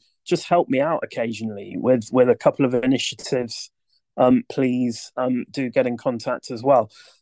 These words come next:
I was on the trust board until fairly recently looking at environment and sustainability. I know that this is something as well I think that the club wants to push forwards. Um,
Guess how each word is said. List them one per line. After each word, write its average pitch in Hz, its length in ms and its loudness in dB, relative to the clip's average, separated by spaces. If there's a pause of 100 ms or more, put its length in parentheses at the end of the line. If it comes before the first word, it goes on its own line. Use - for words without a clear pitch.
(100)
I 147 60 6
was 151 180 0
on 160 140 2
the 151 80 0
trust - 460 -6
board 190 240 -2
until 180 340 -6
fairly 170 400 0
recently 160 800 0
looking 147 400 2
at 139 240 2
environment 131 480 0
and 113 100 -10
sustainability. 135 880 -2
I 131 100 0
know 143 200 4
that 117 140 -4
this 131 180 -8
is 127 100 -12
something 123 480 2 (320)
as 120 140 0
well 135 140 8
I 123 40 6
think 127 240 -2
that 120 100 -2
the 120 100 -2
club 156 320 0
wants 147 260 0
to 135 80 -10
push - 280 -6
forwards. 147 840 0 (520)
Um, 139 300 6